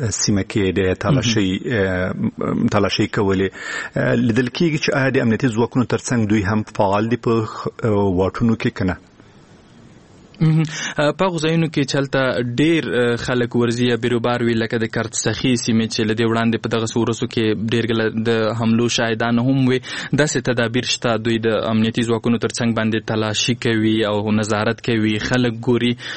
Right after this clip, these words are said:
Speaker 2: آه، تر څو د ممکنه هغه ګواښونو مخنیوی شوی وي. ولې په عمومي جادو او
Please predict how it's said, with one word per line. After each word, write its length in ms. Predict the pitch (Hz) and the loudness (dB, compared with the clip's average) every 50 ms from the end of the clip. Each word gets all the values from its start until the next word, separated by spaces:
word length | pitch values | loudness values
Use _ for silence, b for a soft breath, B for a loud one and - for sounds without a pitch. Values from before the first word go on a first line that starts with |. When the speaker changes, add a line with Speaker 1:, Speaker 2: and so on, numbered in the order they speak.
| B B B | B B B
Speaker 2:
آه، 100 | - 104 | -2 -2
تر 160 | 101 - 110 | 0 0 -2
څو 160 | 104 - - | -2 -2 -4
د 120 | 113 110 113 | -2 0 2
ممکنه 500 | 117 120 131 147 139 - 147 127 120 120 113 107 101 95 76 101 107 | 2 2 2 2 0 0 0 0 2 2 0 0 -2 -2 0 -2 -2
هغه 140 | 107 104 107 | 0 0 -2
ګواښونو 640 | 107 107 113 113 107 104 - 127 113 113 110 107 104 | -2 0 0 0 0 0 0 0 0 2 2 2 2
مخنیوی 840 | 104 107 101 - 117 110 110 110 113 113 110 110 110 - 110 117 110 107 | 0 0 0 0 0 0 2 2 2 2 2 2 2 2 2 0 0 0
شوی 440 | 107 - - - 127 120 120 120 117 | -2 -4 0 0 2 2 2 2 2
وي. 140 | 113 117 117 B B B B B 127 | 2 0 0 B B B B B 0
ولې 160 | 127 131 131 | 0 0 0
په 140 | 123 - 139 | 0 2 2
عمومي 420 | 131 131 139 143 143 156 160 156 | 2 4 2 2 2 2 0 0
جادو 340 | 131 127 127 120 117 120 131 | -2 -2 -2 -2 0 0 0
او 100 | 127 120 | 2 2